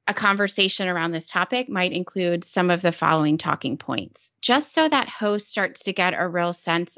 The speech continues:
of what that conversation could look like, rather than it just being sort of a one-liner. And that's also helpful since we're not pitching multiple topics.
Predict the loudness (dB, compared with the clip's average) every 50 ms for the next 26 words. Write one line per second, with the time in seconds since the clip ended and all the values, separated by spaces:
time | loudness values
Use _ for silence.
0 | -2 0 2 2 2 2 0 -2 -4 -8 -16 -20 -20 -20 -20 _ _ 0 0 2
1 | 0 -2 -4 -4 -4 -4 -4 -2 -4 -6 -6 -6 -6 -6 -6 -6 -6 -6 -6 -8
2 | -8 -6 -8 -6 -4 -2 0 0 0 -2 -4 -8 _ -20 -20 -20 -10 -2 2 4
3 | 4 4 4 4 2 2 2 2 2 0 0 -2 -2 -4 -4 -4 -4 -2 -2 0
4 | 0 0 -2 -4 -6 -4 0 0 0 0 0 0 0 2 2 2 4 2 2 0
5 | 0 0 -2 -4 -6 -8 -12 _ -20 -20 -20 -20 -20 -10 _ 2 4 6 6 6
6 | 6 4 2 0 -2 -4 _ -6 0 2 2 2 2 0 0 -2 -2 -2 -4 -6
7 | -6 -4 -4 -4 -4 -4 -6 -8 -6 -6 -6 -8 -6 -4 -2 -2 0 0 -2 -4
8 | -4 -4 -4 -2 0 0 2 2 4 4 4 4 4 2 0 -2 -2 -2 -2 -4
9 | -2 0 0 0 2 4 4 4 2 2 -4 -12 -18 -18